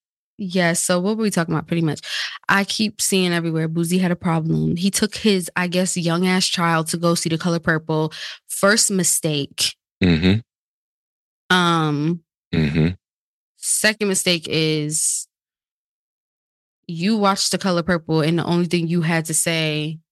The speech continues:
Speaker 2: Was
Speaker 1: was
Speaker 2: the
Speaker 1: something about
Speaker 2: homopho-
Speaker 1: gay.
Speaker 2: Right.
Speaker 1: Third
Speaker 2: Does he
Speaker 1: thing
Speaker 2: know what color
Speaker 1: is
Speaker 2: purple is? <laughs> Like, there's so many other problematic
Speaker 1: But,
Speaker 2: things
Speaker 1: like,
Speaker 2: he
Speaker 1: not
Speaker 2: talked
Speaker 1: even
Speaker 2: about.
Speaker 1: that. Like, yes, that's the thing. Like,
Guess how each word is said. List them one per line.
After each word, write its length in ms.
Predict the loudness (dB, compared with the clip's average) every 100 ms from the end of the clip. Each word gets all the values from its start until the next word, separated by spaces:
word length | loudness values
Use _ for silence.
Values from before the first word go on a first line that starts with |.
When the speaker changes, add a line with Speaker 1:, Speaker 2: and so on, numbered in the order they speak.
| _ _ _ _ _ -2
Speaker 2:
Was 180 | 2 4
Speaker 1:
was 100 | 4 2
Speaker 2:
the 80 |
Speaker 1:
something 240 | 2 4 4
about 240 | 4 2
Speaker 2:
homopho- 40 | 2
Speaker 1:
gay. 580 | 2 4 4 2 0 -2 _ 0
Speaker 2:
Right. 380 | 4 4 0 -6 _ _ _ _ _ _ _
Speaker 1:
Third 160 | 2 4
Speaker 2:
Does 160 | 4
he 80 | 6
Speaker 1:
thing 100 | 6
Speaker 2:
know 60 | 6
what 280 | 6 4 6
color 180 | 6 4
Speaker 1:
is 120 | 4
Speaker 2:
purple 320 | 2 4 2
is? 360 | 4 6 6 2
<laughs> 20 |
Like, 280 | 4 4 4 -2 -2
there's 180 | 0 2
so 140 | 2 4
many 220 | 4 4
other 200 | 4 2
problematic 680 | 0 0 2 2 2 2 2
Speaker 1:
But, 140 | 2
Speaker 2:
things 60 | 4
Speaker 1:
like, 180 | 2
Speaker 2:
he 40 | 4
Speaker 1:
not 220 | 4 4
Speaker 2:
talked 40 | 2
Speaker 1:
even 220 | 2 2
Speaker 2:
about. 40 | 4
Speaker 1:
that. 360 | 4 4 2 0
Like, 340 | 0 0 -2 -2
yes, 440 | 2 4 4 2
that's 220 | 0 0
the 100 | -2
thing. 280 | 0 2 4
Like, 300 | 2 2 -2